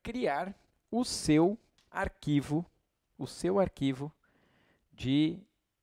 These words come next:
site que vai ser o seu Coringa, que vai funcionar aí, é, como um Coringa. Toda vez que você precisa criar um site novo, você sobe esse arquivo, como você vai ver na próxima aula,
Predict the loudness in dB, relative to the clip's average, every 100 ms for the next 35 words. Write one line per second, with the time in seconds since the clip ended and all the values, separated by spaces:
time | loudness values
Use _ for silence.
0 | _ _ _ -6 -2 0 0 -2 -4 -8
1 | -2 2 2 2 -4 -2 -2 2 2 2
2 | -2 -8 -10 _ _ _ _ -6 -2 -2
3 | -4 -8 -2 -2 -2 -4 -4 -2 -2 -4
4 | -6 _ _ _ _ _ _ -8 -6 -2
5 | -2 -2 0 -2 -2 -4 -6 -2 0 0
6 | -2 -2 0 2 2 0 -2 -4 -4 -6
7 | -4 -4 -4 -2 -2 -2 0 -2 -2 -2
8 | -2 0 -4 -6 -8 -2 0 0 0 0
9 | 0 0 -2 0 -2 -2 -6 -6 -6 -4
10 | 0 2 2 2 0 -2 _ _ -20 _
11 | _ -14 -8 -2 -2 -2 2 4 4 0
12 | -8 -6 -4 -2 -2 -2 -6 -14